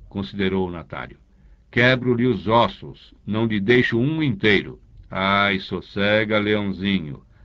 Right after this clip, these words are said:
disse o libaninho com ternura. "Não te percas, filhinho." Mas recordando a influência do morgado da cumiada, que era então oposição e que levava duzentos votos à urna,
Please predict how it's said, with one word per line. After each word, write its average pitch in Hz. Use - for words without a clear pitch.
disse 101
o 90
libaninho 98
com 95
ternura. 73
"Não 101
te 98
percas, 110
filhinho." 87
Mas 165
recordando 110
a 104
influência 104
do 92
morgado 82
da 73
cumiada, 90
que 95
era 92
então 82
oposição 85
e 107
que 113
levava 95
duzentos 90
votos 82
à 95
urna, 98